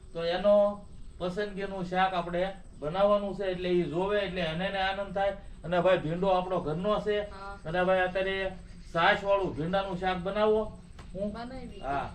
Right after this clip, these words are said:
Speaker 2: ઉતારીએ.
Speaker 1: અને અમારા ભાઈ ત્યાં, ભાઈ, જો મરચાં વાળું કાંઈ ખાઈ નથી શકતા, મોળું ખાવા જોવે. અને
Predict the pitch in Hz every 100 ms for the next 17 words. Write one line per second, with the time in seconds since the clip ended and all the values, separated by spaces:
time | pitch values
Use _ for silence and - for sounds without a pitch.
0 | - 240 247 247 180 202 190 175 180 208
1 | 185 185 214 220 220 214 220 214 247 185
2 | 190 180 208 208 208 202 196 175 196 202
3 | 202 214 208 202 190 160 180 196 180 190
4 | 190 180 196 196 185 190 190